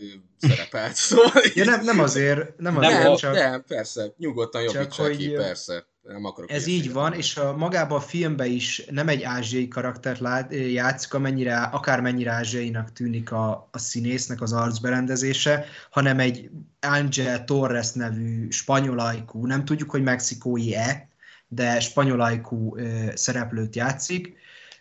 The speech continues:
Speaker 2: Ö, de ennyit a kiegészítésről. Bármi hozzáfűzni valótok még esetleg ezzel a filmmel kapcsolatban van-e?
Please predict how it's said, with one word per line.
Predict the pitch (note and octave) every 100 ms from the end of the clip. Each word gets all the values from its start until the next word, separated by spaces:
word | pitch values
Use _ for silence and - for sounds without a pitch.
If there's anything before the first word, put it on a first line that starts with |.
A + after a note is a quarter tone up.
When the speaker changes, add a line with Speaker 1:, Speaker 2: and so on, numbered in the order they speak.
| _
Speaker 2:
Ö, | - C3 B2+
de | B2+ D#3+
ennyit | D#3 A#2+
a | A#2+
kiegészítésről. | A#2 B2 A#2 A#2 - A2+ A#2+ - C#3+ D3 D#3 D3
Bármi | - C3+ D3+ D#3+ D#3
hozzáfűzni | C3+ D3 C#3+ C#3 C#3 C3+
valótok | C3 C3+ C3 C3+ C3
még | B2+
esetleg | C3 - C3+ C3 B2+
ezzel | C3 B2+ B2+
a |
filmmel | - C3+ B2 A#2
kapcsolatban | B2+ A#2+ C3 B2 A2
van-e? | B2+ D3 E3 -